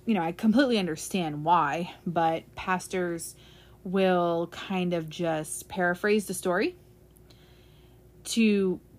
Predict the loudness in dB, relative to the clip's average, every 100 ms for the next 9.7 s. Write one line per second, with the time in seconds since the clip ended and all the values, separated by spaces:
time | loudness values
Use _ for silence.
0 | -12 -2 0 2 0 -2 -2 0 -2 -2
1 | 0 2 2 -2 -2 -2 0 -2 -2 -4
2 | -4 -4 -4 -8 -16 -20 -20 -20 -20 -20
3 | -12 -4 -2 -2 -2 0 0 2 0 2
4 | 2 2 -2 -10 -6 -2 -2 -2 -4 -6
5 | 0 0 2 2 0 -4 -6 -4 -4 -4
6 | -4 -6 -6 -6 -6 -6 -8 -8 -8 -8
7 | -6 -2 -2 -4 -8 -6 -8 -12 -20 -20
8 | -12 0 4 4 4 4 4 2 2 0
9 | -2 -4 -4 -2 0 0 -4